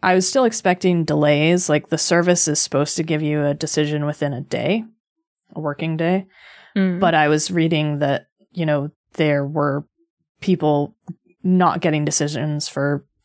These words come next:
Speaker 1: a couple weeks or a month or something. So I was like, "That's probably what's gonna happen. Like, it'll be
Speaker 2: Yeah.
Speaker 1: a minute." My appointment was at eight. At one P M, they were like, "Yeah, you're good."
Speaker 2: <laughs>
Speaker 1: <laughs> I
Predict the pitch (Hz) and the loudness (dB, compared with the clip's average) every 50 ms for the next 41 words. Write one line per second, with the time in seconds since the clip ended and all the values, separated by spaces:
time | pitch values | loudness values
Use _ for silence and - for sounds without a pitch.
0 | _ - 180 - 185 170 - 160 151 151 151 143 139 - - - - 147 143 143 | _ -2 0 0 0 0 0 0 0 0 0 0 -2 -4 -6 -8 -4 -2 0 0
1 | 147 151 151 - 131 160 - - - - - - - 185 - - - 185 - 226 | 0 0 0 0 -2 -2 -2 -2 -4 -2 -4 -6 -6 -6 -8 -8 -8 -6 -2 -2
2 | - - - - - - - - - _ _ _ _ _ _ - - - 202 202 | -2 0 0 0 0 -2 -2 -6 -14 _ _ _ _ _ _ -16 -8 -4 -2 -2
3 | 202 - - - 220 214 - - - - - - - - - - - - - - | -2 -4 -2 0 0 2 2 0 -2 -4 -6 -6 -6 -6 -6 -4 -4 -4 -4 -6
4 | - 180 185 - - 185 - - - 175 160 156 156 - 147 147 147 139 143 - | -8 -8 -8 -8 -8 -10 -8 -6 -2 0 0 0 0 0 0 0 0 -2 -6 -10
5 | - _ _ _ _ _ - 170 165 151 151 - - - _ _ - - - - | -14 _ _ _ _ _ -2 0 0 2 0 0 -2 -4 _ _ -20 -20 -20 -20
6 | - _ _ _ _ _ _ _ _ _ _ _ _ _ _ _ _ _ _ _ | -20 _ _ _ _ _ _ _ _ _ _ _ _ _ _ _ _ _ _ _
7 | _ - - 170 170 - 214 196 - 190 185 180 180 165 175 - - 151 208 220 | _ -4 -2 -2 0 0 -2 0 0 0 0 0 0 -2 -4 -6 -4 -2 -2 -2
8 | - - _ _ _ _ _ _ _ _ _ _ _ _ _ _ _ _ _ _ | -4 -4 _ _ _ _ _ _ _ _ _ _ _ _ _ _ _ _ _ _
9 | _ _ _ _ _ _ _ _ _ _ - 165 165 165 170 202 196 190 190 190 | _ _ _ _ _ _ _ _ _ _ -4 -4 -2 0 0 0 2 2 0 0
10 | - 190 170 151 139 143 165 147 147 135 151 160 - 240 262 247 247 247 214 175 | 0 0 0 0 0 -2 -2 -2 0 0 0 -2 -2 -2 0 0 0 0 0 0
11 | 156 143 - - _ _ _ _ _ _ _ _ _ _ _ _ _ - 196 - | -2 -4 -4 -8 _ _ _ _ _ _ _ _ _ _ _ _ _ -16 -16 -14
12 | _ - 254 226 - - 285 285 185 - 311 294 | _ -2 -2 -2 0 0 0 0 0 2 2 0